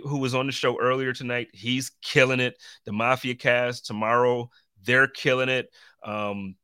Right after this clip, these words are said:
Sarah with her new shows, she got, like, fifteen new shows. She's killing it.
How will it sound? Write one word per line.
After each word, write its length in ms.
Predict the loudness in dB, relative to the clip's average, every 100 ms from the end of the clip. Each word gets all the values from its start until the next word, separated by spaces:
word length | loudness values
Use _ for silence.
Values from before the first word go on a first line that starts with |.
| _ _ _ -20 -20 _
Sarah 460 | -10 2 4 4 4
with 140 | 2
her 160 | 2 0
new 160 | 0 -4
shows, 420 | -2 -2 -2 -6
she 140 | -4
got, 160 | -2 -2
like, 120 | -4
fifteen 460 | -4 -6 -4 -6 -6
new 80 |
shows. 420 | -6 -6 -6 -6 -12 -14
She's 400 | -8 -4 -2 -4
killing 340 | -2 -2 0 -2
it. 160 | -4